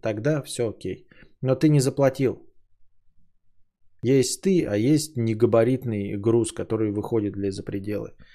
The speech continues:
Садиться можно на любое пустое место, так что не надо. Аристарх Сигизмундович Гнилорыбов, пятьдесят рублей. У тебя просто низкий эстетический и культурный уровень.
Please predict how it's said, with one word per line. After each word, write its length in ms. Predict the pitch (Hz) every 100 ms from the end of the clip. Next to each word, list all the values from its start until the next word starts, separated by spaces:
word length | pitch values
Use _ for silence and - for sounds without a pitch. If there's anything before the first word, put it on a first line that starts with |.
| - - _
Садиться 460 | - 117 143 190 135
можно 280 | 135 127 117
на 80 |
любое 340 | 113 123 127 117
пустое 420 | 113 - 113 107
место, 300 | 104 104 -
так 200 | 123 127
что 160 | - 117
не 140 | 117
надо. 340 | 120 113 107 - _ _ _ _ _ _ _ _ _ _ _ - _ - - - - - - - - - - - - - - - - _ -
Аристарх 500 | 113 127 - 165 151 -
Сигизмундович 880 | 143 131 127 143 151 139 135 - -
Гнилорыбов, 1120 | 131 147 139 139 139 139 147 147 101 - - _
пятьдесят 540 | 104 98 95 101 95
рублей. 480 | 110 104 113 98 -
У 120 | 117
тебя 300 | - 139 170
просто 380 | 151 156 151 151
низкий 440 | 143 160 147 151 135
эстетический 760 | - 135 156 151 139 - 131
и 40 |
культурный 640 | 123 135 123 156 139 131 123
уровень. 540 | 156 151 123 92 -